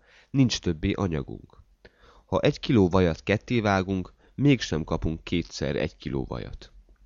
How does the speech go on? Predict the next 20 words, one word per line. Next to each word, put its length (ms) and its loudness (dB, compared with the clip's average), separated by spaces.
Valójában 640 6
arról 360 6
van 160 4
szó, 460 0
hogy 140 0
vannak 360 6
úgynevezett 680 4
belső 520 4
tulajdonságok, 960 0
ezek 280 2
inkább 340 2
magához 560 2
az 160 0
objektum 600 0
szubstanciájához 1300 0
tartoznak, 600 0
mint 180 -4
az 120 -2
objektum 500 0
egészéhez. 840 -8